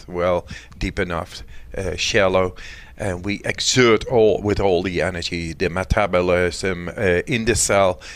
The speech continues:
uh, becoming cancerous because there is no oxygen anymore, there is no energy anymore, and then it becomes, uh, uh, uh, how do you say, um, uh, aero-,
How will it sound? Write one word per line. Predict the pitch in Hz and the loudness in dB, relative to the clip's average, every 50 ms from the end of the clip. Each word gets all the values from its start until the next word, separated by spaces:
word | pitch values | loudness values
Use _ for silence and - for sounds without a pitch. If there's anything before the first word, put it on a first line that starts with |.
| - - - - - | -18 -20 -20 -6 -2
uh, | - 117 98 92 | 0 2 2 0
becoming | 85 104 101 98 - 123 110 110 104 95 | 0 -2 -6 -2 -2 -2 -2 -2 -4 -6
cancerous | - - 127 127 131 131 - - - 85 90 - | -6 -4 -2 -2 -2 -4 -6 -6 -6 -6 -6 -6
because | - 98 - - 107 95 - | -8 -10 -4 -2 -2 -2 -2
there | 104 95 | -2 -4
is | 104 107 - | -4 -4 -4
no | - 107 101 98 98 95 92 90 - | -4 -2 -2 0 0 0 -2 -4 -2
oxygen | - 123 - - - 120 101 92 90 82 | -2 -2 -2 -2 -4 -8 -8 -8 -8 -8
anymore, | 76 78 80 73 78 92 | -8 -8 -8 -8 -6 -4
there | 95 101 | -4 -4
is | 98 - | -4 -2
no | 110 101 101 101 90 | -2 -2 -2 -2 -4
energy | - 127 123 123 127 117 - 101 90 78 | -2 -4 -2 -2 -2 -6 -4 -4 -4 -4
anymore, | 78 90 87 85 87 87 85 - - - - - - - - | -4 -6 -6 -6 -6 -6 -6 -8 -12 -16 -14 -14 -12 -10 -8
and | - 110 | -4 0
then | 110 107 110 | 2 2 2
it | 110 101 90 | 2 0 -2
becomes, | 104 101 - - 117 110 104 104 - - - - - - - | -4 -4 -2 0 0 0 -2 -2 -6 -6 -6 -10 -12 -8 -2
uh, | 98 98 92 90 87 80 78 - - | 0 2 2 2 2 0 -4 -8 -8
uh, | - 95 80 - - 50 50 - - - - - - - - - - - - - - - - - - - | -6 -4 -4 -4 -4 -6 -10 -10 -12 -14 -18 -20 -20 -20 -18 -18 -18 -18 -20 -20 -20 -20 -20 -20 -18 -14
uh, | - | -10
how | 95 87 85 80 90 107 - - | -8 -8 -8 -10 -12 -12 -12 -10
do | 85 98 | -8 -6
you | 98 90 | -6 -6
say, | - - 90 90 87 - - - - 90 | -4 -2 -2 -2 -2 -4 -10 -12 -12 -10
um, | 85 73 - 87 - - - - - - - - - - - - - - 95 | -10 -10 -12 -14 -18 -20 -20 -20 -20 -20 -20 -20 -20 -20 -20 -20 -20 -20 -18
uh, | 92 85 82 90 98 95 - - - - - 110 101 | -16 -16 -16 -16 -16 -18 -18 -18 -18 -18 -18 -16 -14
aero-, | 95 90 | -14 -14